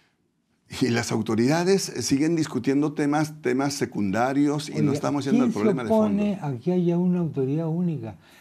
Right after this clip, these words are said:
Speaker 2: Lo lógico, lo razonable suena la autoridad única, digamos, ¿no?
Speaker 1: Evidentemente.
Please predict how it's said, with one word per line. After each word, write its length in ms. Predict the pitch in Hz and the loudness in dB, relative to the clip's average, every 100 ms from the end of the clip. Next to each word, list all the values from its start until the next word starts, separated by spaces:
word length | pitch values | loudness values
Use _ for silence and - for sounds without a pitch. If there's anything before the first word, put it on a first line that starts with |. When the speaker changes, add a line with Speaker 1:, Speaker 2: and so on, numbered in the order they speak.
| - | -6
Speaker 2:
Lo 180 | 139 151 | 0 4
lógico, 560 | 202 247 196 165 190 165 | 4 4 2 0 2 2
lo 280 | 143 135 | 2 2
razonable 680 | 135 143 135 147 196 190 175 | 2 0 0 2 2 2 0
suena 520 | 135 180 160 143 123 - _ _ _ - | 0 0 0 -2 -6 -16 _ _ _ -8
la 80 | 120 | -6
autoridad 400 | 110 117 131 147 | -4 -2 0 2
única, 340 | 190 110 95 | 2 0 -6
digamos, 180 | 101 98 | -6 0
¿no? 60 | 104 | 4
Speaker 1:
Evidentemente. 500 | 120 123 101 82 | 4 4 2 -2